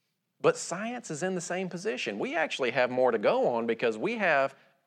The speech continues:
God who says, "I am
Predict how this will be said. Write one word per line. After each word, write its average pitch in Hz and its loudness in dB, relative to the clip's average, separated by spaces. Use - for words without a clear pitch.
God 123 8
who 127 4
says, 175 4
"I 165 8
am 165 6